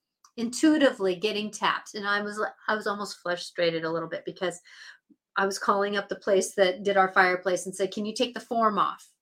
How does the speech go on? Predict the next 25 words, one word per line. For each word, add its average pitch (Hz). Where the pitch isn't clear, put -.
you 208
know, 196
so 196
we 196
can 196
use 208
our 196
fireplace?" 190
Um, 180
and 185
they 185
couldn't 214
get 220
people 214
out 180
because 170
the 202
weather 196
was 170
starting 160
to 175
get 170
bad. 156
Um, 190
then 226